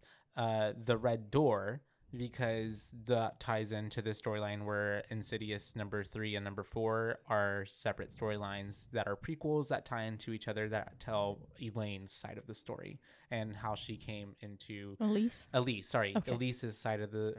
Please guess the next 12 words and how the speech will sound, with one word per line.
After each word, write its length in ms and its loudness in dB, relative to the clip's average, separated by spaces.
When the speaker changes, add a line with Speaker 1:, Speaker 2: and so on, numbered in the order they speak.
Speaker 1:
her, 440 0
her 240 0
story 460 0
and 200 -6
how 400 -4
she 160 -2
came 380 -2
into 260 -6
this 260 -12
world 280 -2
of, 140 -6
like, 420 -14